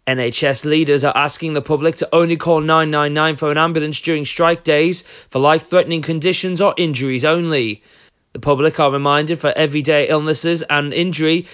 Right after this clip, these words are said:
to use the online symptom checker available at w w w dot one one one dot n h s dot u k. Patients are advised to continue to attend appointments across N H S services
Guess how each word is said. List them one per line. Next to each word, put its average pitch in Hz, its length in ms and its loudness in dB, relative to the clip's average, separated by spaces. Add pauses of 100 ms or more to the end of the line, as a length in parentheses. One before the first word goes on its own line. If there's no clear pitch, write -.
(140)
to 147 120 -10
use 160 220 -2
the 151 140 -4
online 180 480 0
symptom 180 440 -2
checker 160 380 -2
available 160 560 2
at 135 160 0
w 170 300 -2
w 151 320 -2
w 156 360 -2
dot 170 360 0 (280)
one 175 300 2
one 170 240 2
one 175 260 2
dot - 220 0
n 185 140 0
h 190 240 -2
s 143 160 -2
dot 135 180 -4
u 123 160 -6
k. 147 540 -2 (580)
Patients 139 500 0
are 147 200 4
advised 147 400 2
to 147 60 -8
continue 160 440 -4
to 151 160 -2
attend 160 320 -2
appointments 151 520 -2
across 175 360 -2
N 165 140 -2
H 160 200 -2
S 156 140 -4
services 165 720 0